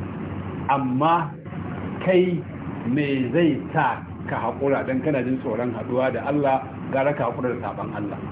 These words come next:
To, shine nau'in haƙuri na biyu, haƙuri ga barin saɓa ma Allah. Nau'in haƙuri na uku na ƙarshe shine as-sabru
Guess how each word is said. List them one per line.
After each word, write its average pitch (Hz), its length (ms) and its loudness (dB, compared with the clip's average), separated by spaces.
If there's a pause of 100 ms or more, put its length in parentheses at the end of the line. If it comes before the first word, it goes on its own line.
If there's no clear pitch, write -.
(920)
To, 113 120 -2
shine 147 180 4
nau'in 135 240 0
haƙuri 117 300 -2
na 120 80 0
biyu, 120 180 0
haƙuri 139 320 -2
ga 120 80 0
barin 117 300 -2
saɓa 110 260 -2
ma 95 160 -6
Allah. 95 160 -6 (1200)
Nau'in 175 220 4
haƙuri 151 320 4
na 165 100 4
uku 165 180 2
na 147 100 4
ƙarshe 151 600 2 (400)
shine 160 240 4
as-sabru 147 800 2